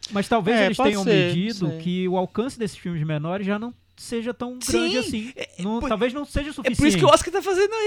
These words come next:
Speaker 3: isso.
Speaker 1: É, pois é. E, e eu acho que é um pouco,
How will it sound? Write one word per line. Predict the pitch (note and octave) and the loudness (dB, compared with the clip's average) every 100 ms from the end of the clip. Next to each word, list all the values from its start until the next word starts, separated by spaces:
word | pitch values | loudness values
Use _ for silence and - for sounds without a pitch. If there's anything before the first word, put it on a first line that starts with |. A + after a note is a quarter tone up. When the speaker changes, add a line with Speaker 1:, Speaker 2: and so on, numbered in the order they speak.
| G#4+ | 4
Speaker 3:
isso. | - | 6
Speaker 1:
É, | - - - | 2 0 -4
pois | A#3+ B3+ | -4 0
é. | D4 A#3+ - _ - | -2 -2 -10 _ -4
E, | G3+ - | -4 -2
e | G3+ G3 F#3+ | -4 -2 0
eu | F#3+ G#3 | 0 0
acho | F#3+ F#3+ - | 0 -2 -4
que | |
é | A#3 | -6
um | |
pouco, | C#4+ A#3 A#3 A3+ A3 F#3+ E3 D3+ | -4 -6 -6 -6 -4 -2 -2 -4